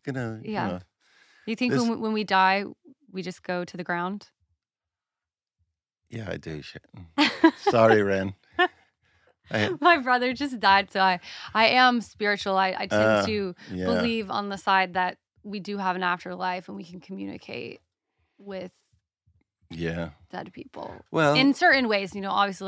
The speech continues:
Speaker 2: like, you can't hear what they're saying, but, you know, different signs and stuff. So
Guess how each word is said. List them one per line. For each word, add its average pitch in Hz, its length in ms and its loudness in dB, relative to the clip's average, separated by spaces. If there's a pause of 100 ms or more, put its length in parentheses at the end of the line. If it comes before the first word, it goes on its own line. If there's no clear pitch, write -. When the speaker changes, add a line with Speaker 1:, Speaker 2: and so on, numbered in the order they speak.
Speaker 2:
like, - 80 -12
you 175 100 -12
can't 185 180 -6
hear 180 140 -8
what 190 120 -8
they're 185 140 -10
saying, - 400 -8
but, - 160 -10
you 117 80 -8
know, 117 160 -10
different 214 320 -10
signs 185 380 -6
and 180 140 -12
stuff. - 300 -4
So 113 360 -4